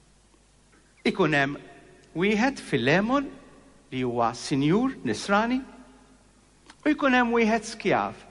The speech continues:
li huwa Onesimu. U dan l-iskjav ħarab kien għand Pawlu,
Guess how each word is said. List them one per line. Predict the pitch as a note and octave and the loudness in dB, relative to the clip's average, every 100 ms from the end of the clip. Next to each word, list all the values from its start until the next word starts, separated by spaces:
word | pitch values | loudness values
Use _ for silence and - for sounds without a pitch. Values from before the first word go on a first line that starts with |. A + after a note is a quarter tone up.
| F3+ | -8
li | G3 | -2
huwa | F#3+ F#3 F#3 F#3+ - - - - G#3+ | 0 2 2 0 -12 -20 -20 -2 -2
Onesimu. | D3+ G#2 G#2 A2+ F#2 - - - _ _ _ _ _ _ _ _ _ _ _ - - | 0 -4 -6 -8 -10 -14 -20 -20 _ _ _ _ _ _ _ _ _ _ _ -16 -2
U | C4+ | 0
dan | F3 C3 | 2 2
l-iskjav | B2 A#2 - B2 G#2+ G#2+ - - | -2 -8 -6 0 0 -2 -10 -2
ħarab | C4 C4 C4 - - - - | 0 0 -4 -18 -20 -20 -20
kien | - G3+ | -12 -6
għand | C3+ D#3+ | -6 -4
Pawlu, | C4+ C4 B3+ | -4 -4 -4